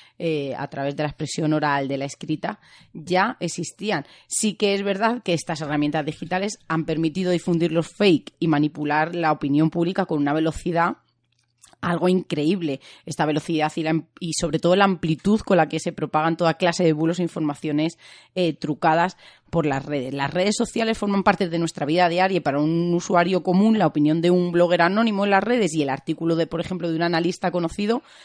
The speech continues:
tendrá el mismo valor. Casi no, no hacemos, eh, un corte en esa balanza de quién tiene más rigor o quién tiene menos. Solamente vemos la noticia, si nos gusta o no, o si no la creemos más o no la creemos menos.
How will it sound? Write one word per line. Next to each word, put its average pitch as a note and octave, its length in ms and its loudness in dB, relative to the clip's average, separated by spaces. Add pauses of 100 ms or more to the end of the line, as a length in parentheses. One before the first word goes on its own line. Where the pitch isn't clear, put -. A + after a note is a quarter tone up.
(200)
tendrá G3 460 4
el F#3+ 80 4
mismo F#3+ 240 2
valor. E3+ 400 0
Casi F#3 320 -6
no, G3 760 -2
no F#3+ 280 -4
hacemos, F#3+ 580 -4 (320)
eh, F#3 400 2
un G3+ 220 2
corte G#3 320 4
en F3+ 80 0
esa F3+ 180 -4
balanza F3+ 460 -2
de E3+ 240 -2
quién F#3 260 -4
tiene F3 460 -4
más F#3 280 -8
rigor F3+ 460 -6
o E3+ 100 -8
quién E3 220 -6
tiene D#3 240 -4
menos. F#3+ 380 -2
Solamente D#3+ 480 -6
vemos E3 400 -4 (280)
la F3 140 2
noticia, G3+ 420 0
si B3 120 -6
nos E3 160 -2
gusta F3+ 320 -4
o F#3+ 40 0
no, A#3+ 200 0
o G#3+ 100 0
si F#3 80 -6
no E3+ 80 -4
la D#3 140 -2
creemos D#3+ 320 -2
más G3 240 -4
o - 80 -8
no F3+ 80 -6
la D3+ 120 -6
creemos C#3+ 400 -4
menos. C3 360 -6